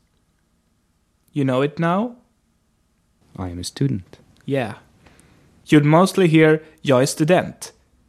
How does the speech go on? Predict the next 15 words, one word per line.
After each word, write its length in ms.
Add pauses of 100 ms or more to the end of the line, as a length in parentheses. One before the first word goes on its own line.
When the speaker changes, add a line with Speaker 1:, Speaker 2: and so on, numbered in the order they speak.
(1080)
Speaker 1:
There 320
you 240
hear 460
that 380 (680)
the 120
G 340
gets 260
dropped 600 (600)
and 460 (680)
är, 520 (180)
which 220
means 300
is, 420 (420)
or 300
am, 460